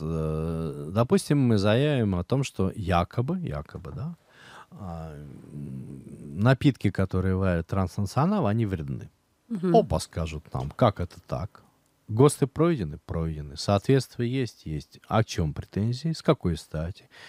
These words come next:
Speaker 1: И за наезд на конкурентов, за клевету, за всё, всё, всё нас привлекут. То есть мы заявлять, что это вредно, мы можем только, а, опираясь на здравый смысл. А именно,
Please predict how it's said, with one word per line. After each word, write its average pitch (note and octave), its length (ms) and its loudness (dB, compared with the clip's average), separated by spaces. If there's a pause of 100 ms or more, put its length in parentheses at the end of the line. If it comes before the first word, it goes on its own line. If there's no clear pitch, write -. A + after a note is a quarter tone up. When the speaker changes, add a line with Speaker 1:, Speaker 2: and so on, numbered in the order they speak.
(200)
Speaker 1:
И F#3+ 240 8
за G#2+ 400 4
наезд F#2 460 0
на D#2+ 60 -6
конкурентов, D3 760 -2
за E2+ 120 -2
клевету, C#3 680 0
за F#2+ 160 0
всё, E2+ 260 -2
всё, - 200 -6
всё F#3+ 200 -2
нас C3 240 0
привлекут. E2+ 460 -4 (340)
То - 100 2
есть - 120 2
мы F3 200 6 (200)
заявлять, D3+ 580 4
что - 160 0
это D#3 180 4
вредно, E3 680 4
мы G#2 420 2
можем A#2+ 680 2
только, G#2+ 340 -2
а, F#2+ 420 0 (520)
опираясь G#2 520 2
на F#2 80 4
здравый F#2 360 2
смысл. - 440 -6
А C3+ 100 4
именно, D2 420 0